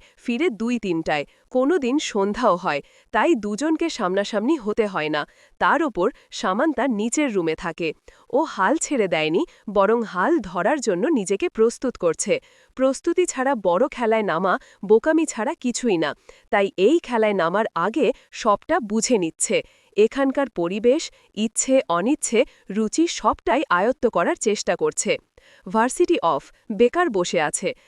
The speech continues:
সামান্তার খোলা জায়গা খুব প্রিয়, কিন্তু এই কালো পোশাকের গার্ডদের দেখলেই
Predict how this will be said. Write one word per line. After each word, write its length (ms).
সামান্তার 580
খোলা 380
জায়গা 440
খুব 280
প্রিয়, 240
কিন্তু 260
এই 140
কালো 380
পোশাকের 480
গার্ডদের 520
দেখলেই 420